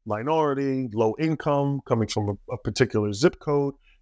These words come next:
your likelihood of ending up in these, in these, uh, um, facilities is at a much higher rate than if you are something else. And so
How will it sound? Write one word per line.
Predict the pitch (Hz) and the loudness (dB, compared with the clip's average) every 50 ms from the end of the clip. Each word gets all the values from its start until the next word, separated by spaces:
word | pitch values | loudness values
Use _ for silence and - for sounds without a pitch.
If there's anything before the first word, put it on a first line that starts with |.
| _ | _
your | - 127 139 151 156 156 151 151 143 120 | -6 -2 0 0 0 0 -2 -4 -6 -4
likelihood | 113 120 131 147 151 - 151 143 131 131 139 | 0 2 2 2 2 0 -2 -2 0 0 0
of | 127 113 - - | 0 0 -2 -2
ending | 127 127 139 135 127 | 0 2 2 2 2
up | 127 117 - 123 | 0 0 0 0
in | 117 110 | 0 0
these, | 110 113 107 - - - - - | 0 0 -2 -4 -6 -10 -8 -4
in | - 110 107 | 0 2 2
these, | 107 104 104 104 101 - - - 113 | 4 2 2 0 -2 -6 -12 -12 -12
uh, | 101 98 98 101 101 - - - 98 | -12 -12 -12 -14 -16 -18 -20 -18 -16
um, | 95 98 95 - - _ _ - - - - - - | -16 -16 -18 -20 -20 _ _ -20 -20 -20 -16 -12 -10
facilities | 127 - - 240 294 269 175 131 120 113 113 - _ _ _ _ _ - | -8 -4 -2 0 0 2 0 -2 -4 -6 -8 -10 _ _ _ _ _ -2
is | 131 123 | 0 2
at | 131 127 | 2 2
a | |
much | 123 123 135 151 147 - | 0 -2 -2 -4 -4 -6
higher | - - 131 135 131 127 120 | -4 0 2 2 2 2 2
rate | 117 113 113 113 107 - | 0 0 0 -2 -2 -2
than | - 107 107 104 | -2 -2 0 0
if | 104 98 - | -2 -2 0
you | 120 107 101 98 98 101 101 - | 0 0 2 2 0 -2 -4 -2
are | 113 107 98 | -2 -2 0
something | - - 104 - - 104 104 | 0 -2 -2 -2 -2 0 0
else. | 104 95 87 - - - - - - - - - | 0 0 0 -2 -6 -10 -14 -18 -20 -20 -12 -6
And | - 135 143 - | -4 -4 -4 -2
so | - 139 131 131 135 135 | -2 -2 -2 -2 -4 -6